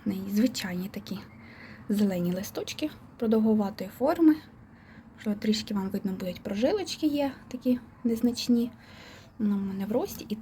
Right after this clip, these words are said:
це хоєчка, ось так називається, хлоранта, якщо я правильно. Хлоранта. Вона має,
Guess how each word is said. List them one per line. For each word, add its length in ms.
це 220
хоєчка, 640
ось 180
так 300
називається, 760
хлоранта, 840
якщо 200
я 200
правильно. 360
Хлоранта. 680
Вона 260
має, 400